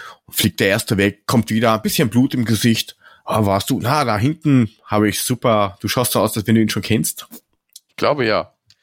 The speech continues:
Speaker 1: Ähm, „ja, da hinten, super, da ist so große Gruppe gewesen mit, mit jungen Leuten.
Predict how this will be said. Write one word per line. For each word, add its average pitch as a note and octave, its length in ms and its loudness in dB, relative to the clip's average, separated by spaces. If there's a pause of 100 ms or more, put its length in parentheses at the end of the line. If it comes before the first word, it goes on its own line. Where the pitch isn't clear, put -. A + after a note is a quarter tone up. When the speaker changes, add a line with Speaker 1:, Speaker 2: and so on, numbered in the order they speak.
(360)
Speaker 1:
Ähm, A#2 320 0 (1200)
„ja, G#2 180 -2
da A#2+ 100 2
hinten, A2+ 360 -2
super, A2+ 420 0
da E2+ 380 -2 (760)
ist F#2+ 200 0
so G#2 140 2
große C#3 440 -2
Gruppe C#3 240 -2
gewesen A2+ 400 0
mit, - 260 -4
mit A2+ 240 0
jungen A#2+ 200 2
Leuten. G#2 600 0